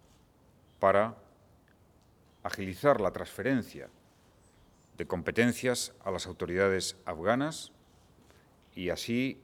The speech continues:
ir conquistando espacios y haciendo un progreso real, como se está haciendo en Afganistán,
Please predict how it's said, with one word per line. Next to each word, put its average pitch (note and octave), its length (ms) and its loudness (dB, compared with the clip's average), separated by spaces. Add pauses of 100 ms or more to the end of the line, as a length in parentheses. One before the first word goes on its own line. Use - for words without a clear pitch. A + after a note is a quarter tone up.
(280)
ir G#2+ 340 -4 (260)
conquistando C3 880 -2 (320)
espacios - 840 -4 (440)
y F2+ 100 -6
haciendo G#2 280 -2
un G#2+ 140 0
progreso G#2+ 500 -4
real, A2+ 560 4
como C#3 220 6
se A#2 100 -4
está D#3+ 220 0
haciendo B2 440 -4 (680)
en A#2 140 -2
Afganistán, G#2 640 -4